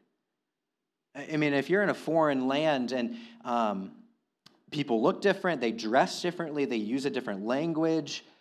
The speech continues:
their food is different, the smells are different. But if you're,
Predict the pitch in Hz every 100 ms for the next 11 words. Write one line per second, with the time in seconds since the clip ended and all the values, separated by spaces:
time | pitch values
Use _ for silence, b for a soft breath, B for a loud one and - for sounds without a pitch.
0 | b - 120 104 - - 147 202 202 196
1 | 196 202 196 190 190 190 B B B -
2 | 120 - - 104 110 135 165 170 160 170
3 | 160 165 170 180 180 180 - _ _ _
4 | _ _ _ _ _ _ _ _ 160 170
5 | 208 254